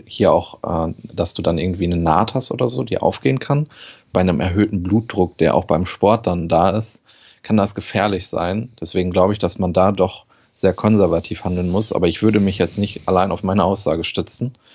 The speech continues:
Aber ich glaube, dass das bei Mandeloperationen so ist. Ich würde da t-,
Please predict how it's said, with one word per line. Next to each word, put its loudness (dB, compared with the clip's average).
Aber -4
ich -2
glaube, 2
dass -2
das -4
bei 0
Mandeloperationen -2
so 2
ist. -4
Ich -10
würde 4
da 4
t-, -20